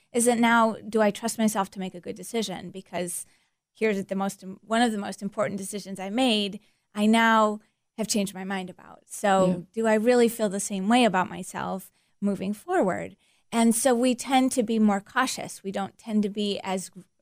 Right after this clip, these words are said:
Speaker 1: we don't risk take as much as we would normally. Um, maybe, you know, I mean, like, I, again, everybody's different, but I, this is what I've seen in my coaching practice.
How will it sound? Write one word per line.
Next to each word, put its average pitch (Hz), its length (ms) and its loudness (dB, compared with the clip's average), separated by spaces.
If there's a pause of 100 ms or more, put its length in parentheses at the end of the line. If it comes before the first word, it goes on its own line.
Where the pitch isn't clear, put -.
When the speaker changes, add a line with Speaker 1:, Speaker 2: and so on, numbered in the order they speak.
(260)
Speaker 1:
we 220 160 -8
don't 233 220 -2
risk 247 520 0 (260)
take 202 300 0
as 196 180 0
much 214 260 4
as 202 140 -2
we 208 220 0
would 208 320 -6
normally. 202 720 2
Um, 208 480 -4 (220)
maybe, 220 440 -2 (140)
you 233 120 2
know, 220 100 4
I 226 80 4
mean, 240 180 6
like, 226 220 4
I, 214 400 0
again, 214 380 2
everybody's 240 580 2
different, - 380 -8
but 202 120 0
I, 196 180 2
this 226 220 2
is 233 160 4
what 214 160 0
I've 196 160 4
seen 196 220 -2
in 190 80 0
my 185 100 -4
coaching 302 380 -6
practice. 240 580 -8